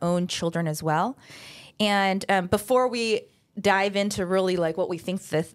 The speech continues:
this is and the importance of this, I did wanna share, um, this book that I was reading, and it's called Cues. It's by, uh, an author named Vanessa, I think, Edwards. And she has this research study about how your emotions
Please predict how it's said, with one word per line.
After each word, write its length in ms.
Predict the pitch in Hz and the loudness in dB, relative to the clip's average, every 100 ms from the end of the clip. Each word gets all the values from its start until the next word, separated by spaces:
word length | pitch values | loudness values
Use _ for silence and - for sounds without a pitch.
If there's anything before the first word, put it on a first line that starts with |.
| - | -6
this 280 | 180 175 - | -2 -2 0
is 360 | 196 240 220 185 | 2 2 2 0
and 180 | 165 | -2
the 80 | 165 | -2
importance 400 | 170 - 202 208 | -2 -2 -2 -2
of 120 | 165 160 | -4 -2
this, 180 | 156 - | -2 0
I 60 | |
did 160 | 190 202 | 0 2
wanna 180 | 247 233 | 2 0
share, 460 | - 185 175 170 - - - - | 0 0 0 0 -6 -20 -20 -6
um, 260 | 180 175 165 - _ - - - _ 196 | 0 0 -2 -10 _ -16 -16 -20 _ -2
this 320 | 196 - - | -2 -2 -8
book 340 | 185 208 208 208 | -2 0 0 0
that 140 | 175 | 0
I 60 | 160 | 0
was 120 | 165 | -2
reading, 220 | 170 143 | -4 -4
and 60 | 139 | -6
it's 100 | - | -4
called 260 | 208 190 | -2 -2
Cues. 400 | - - 175 147 | -4 -4 -2 -2
It's 140 | 165 - | -6 -2
by, 480 | 160 156 151 143 - | 0 2 0 -2 -4
uh, 220 | 170 156 151 | -2 -2 -2
an 140 | 175 175 | -4 0
author 300 | 170 175 175 | 0 0 -2
named 320 | 160 156 151 - | -2 -4 -6 -6
Vanessa, 640 | 170 170 165 - 165 156 | -4 -2 -2 -2 -2 -2
I 60 | 147 | -2
think, 300 | - - - _ | -6 -14 -16 _
Edwards. 520 | 160 160 196 202 196 - - - - - - _ _ 202 | -12 -6 -4 -4 -8 -12 -18 -20 -20 -20 -20 _ _ -2
And 640 | 208 190 185 180 185 208 - _ | 0 2 2 0 -2 -6 -14 _
she 220 | - 240 226 | -6 -4 -2
has 300 | 262 320 - | 0 0 0
this 400 | 269 254 - - - | 0 0 -6 -10 -6
research 440 | 202 233 - 190 | 0 0 0 -4
study 360 | - 185 175 156 | -2 0 0 0
about 320 | 175 180 170 | 0 2 0
how 340 | - - 175 185 | -2 -2 0 0
your 320 | 175 185 214 | 0 -2 -2
emotions 840 | 220 202 165 160 220 240 277 - | -2 -4 -4 -4 -6 -6 -8 -12